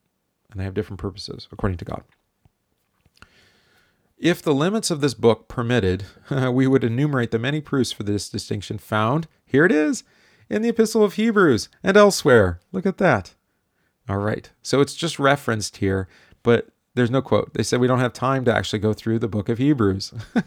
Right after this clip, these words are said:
<laughs> which is what we've been doing. Uh, and we're gonna, we're gonna run right up against this in Hebrews ten, especially.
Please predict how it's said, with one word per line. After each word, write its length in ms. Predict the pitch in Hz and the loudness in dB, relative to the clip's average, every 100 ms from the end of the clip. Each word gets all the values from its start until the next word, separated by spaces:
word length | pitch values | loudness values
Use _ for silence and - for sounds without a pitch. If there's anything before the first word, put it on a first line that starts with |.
| 277 - - - | -2 -4 -6 -10
<laughs> 760 | - - - - - - - | -10 -10 -16 -16 -20 -20 -10
which 160 | 131 131 | -6 -4
is 80 | 123 | 0
what 140 | 120 | 2
we've 100 | 113 | 2
been 140 | 104 | 0
doing. 240 | 90 90 90 - - _ | -2 -4 -6 -14 -20 _
Uh, 200 | - 117 117 | -2 0 0
and 140 | 117 | 0
we're 140 | 131 | 0
gonna, 340 | 113 117 101 107 | 2 0 0 -4
we're 200 | - 113 | -4 0
gonna 160 | 127 104 | 0 0
run 240 | 98 104 | 0 0
right 240 | 95 107 123 | 0 0 2
up 140 | 127 | 0
against 320 | 110 107 104 | -2 -4 -4
this 260 | - 95 - | -6 -6 -8
in 160 | - 95 | -8 -6
Hebrews 340 | 101 92 - | -4 -4 -6
ten, 400 | - 92 87 82 - | -4 -4 -4 -8 -14
especially. 640 | - - 98 85 - 104 | -12 -8 -6 -6 -8 -10